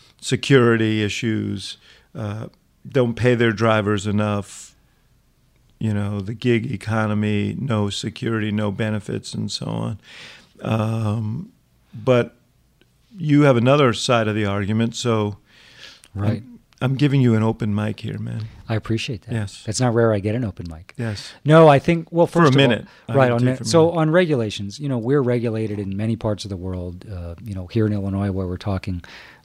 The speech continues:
Speaker 2: uh, statewide regulations, you know, that guarantee the kind of background checks that are conducted, insurance, vehicle inspections, financial arrangements. We, uh, contribute about, uh, Uber and Lyft, our domestic competitor, fifty million a year to Chicago.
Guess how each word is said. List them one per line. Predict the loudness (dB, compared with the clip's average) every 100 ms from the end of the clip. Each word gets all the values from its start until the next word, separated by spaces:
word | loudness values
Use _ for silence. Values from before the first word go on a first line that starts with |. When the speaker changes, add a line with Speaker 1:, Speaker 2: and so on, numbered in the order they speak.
| -10
Speaker 2:
uh, |
statewide | -8 -2 -2 0 -2
regulations, | -2 -4 -6 -8 -10 -12 -8
you | -2
know, | -2
that | -2
guarantee | 0 0 0 -2 -2
the | -4 -4
kind | -4 -4
of | -4
background | -6 -6 -6 -6
checks | -6 -8 -8
that | -10
are |
conducted, | -8 -6 -6 -8 -10
insurance, | -10 -8 -4 -2 -2 -4 -4
vehicle | -4 -4 -4
inspections, | -8 -6 -8 -8 -10 -12 -14 -18 -20 -20 _
financial | -6 -2 -2 -4 -4
arrangements. | -4 -4 -6 -8 -8
We, | -4 -4
uh, | -4 -6 -10 -20 -20 _
contribute | -10 -6 -4 -4
about, | -6 -8 -8
uh, | -10 -10 -12 -14 -4
Uber | -2 0 0
and | 0
Lyft, | -4 -4
our | -6
domestic | -4 -4 -6 -8
competitor, | -10 -8 -8 -8
fifty | -6 -6 -4
million | -2 -2 -4
a |
year | -4 -4 -6
to | -8
Chicago. | -12 -8 -8 -8 -10